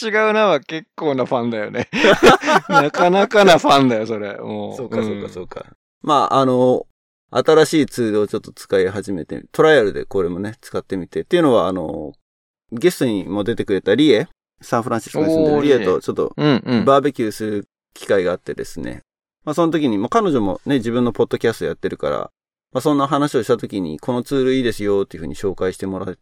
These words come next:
Speaker 2: たので、
Speaker 1: うん、うん。
Speaker 2: えーと、リバーサイドエフエムというのをちょっと今今回使って収録して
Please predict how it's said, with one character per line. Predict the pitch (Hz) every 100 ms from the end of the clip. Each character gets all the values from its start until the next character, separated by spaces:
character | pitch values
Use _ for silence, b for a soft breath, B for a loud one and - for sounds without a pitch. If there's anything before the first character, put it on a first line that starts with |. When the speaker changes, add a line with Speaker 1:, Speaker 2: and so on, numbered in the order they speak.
| _
Speaker 2:
た | - 107
の | 78
で、 | - 101 - _ _
Speaker 1:
う | 123
ん、 | 117
う | 101
ん。 | - 98
Speaker 2:
え | 92
ー | 85
と、 | 90
リ | 95 110
バ | 117
ー | 110
サ | 117
イ | 110
ド | 110
エ |
フ | 107 98
エ |
ム | 82
と | 80
い | 80
う | 65
の | 53
を | -
ち |
ょ | _
っ |
と | -
今 | 80 -
今 | - 85
回 | 73
使 | - -
っ | 92
て | - 143
収 | 135 107 95
録 | 90 85
し | 82
て | - -